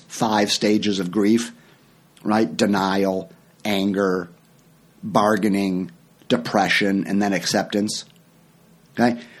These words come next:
And I find those stages, you know, really surface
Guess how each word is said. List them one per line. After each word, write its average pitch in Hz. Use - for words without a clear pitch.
And 185
I 190
find 156
those 151
stages, 143
you 147
know, 123
really 151
surface 135